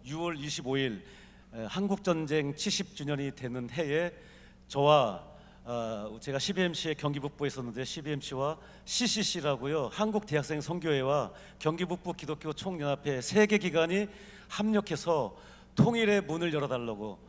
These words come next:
주여 하나 되게 하소서, 남과 북이 하나로 통일됐으면 좋겠다는 생각에 씨씨씨가 매년 일 년에 한 번씩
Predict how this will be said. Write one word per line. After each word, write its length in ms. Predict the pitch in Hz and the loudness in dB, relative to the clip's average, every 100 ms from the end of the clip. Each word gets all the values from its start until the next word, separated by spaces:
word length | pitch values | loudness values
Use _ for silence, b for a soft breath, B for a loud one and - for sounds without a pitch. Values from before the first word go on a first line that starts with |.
| B - | B -12
주여 320 | - 165 175 | -6 2 2
하나 240 | 156 196 196 | 4 2 0
되게 260 | 175 147 | 0 -4
하소서, 360 | 147 139 127 123 | -4 -4 -4 -6
남과 460 | 117 147 185 185 | -4 -4 4 4
북이 380 | 185 165 185 185 180 B - | 4 0 -2 -2 -4 B -10
하나로 360 | 202 196 185 | -6 -2 -4
통일됐으면 560 | 180 208 202 180 160 147 | -2 -2 0 -2 -6 -6
좋겠다는 460 | 151 156 156 147 | -6 -4 -4 -4
생각에 540 | 143 147 170 156 160 117 B B - | -4 -4 -4 -2 -2 -4 B B -6
씨씨씨가 640 | - 226 202 - 180 180 | -2 -2 -2 -2 0 0
매년 560 | 143 139 156 170 160 143 | 2 0 2 0 -2 -6
일 160 | 170 | -2
년에 160 | 170 165 | 0 0
한 180 | 160 156 | 0 0
번씩 380 | 156 147 208 | -2 0 -4